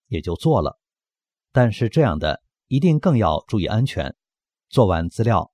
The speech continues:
要不留任何痕迹。四，依然有同修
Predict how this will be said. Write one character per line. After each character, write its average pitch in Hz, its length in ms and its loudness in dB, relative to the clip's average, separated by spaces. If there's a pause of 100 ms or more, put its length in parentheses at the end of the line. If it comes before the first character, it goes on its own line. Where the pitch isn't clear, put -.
要 143 140 2
不 151 140 0
留 85 340 0
任 139 160 4
何 - 160 -2
痕 - 240 -10
迹。 - 260 -8 (1160)
四， - 380 -4 (560)
依 196 100 4
然 139 240 6
有 92 140 2
同 - 200 -6
修 131 300 0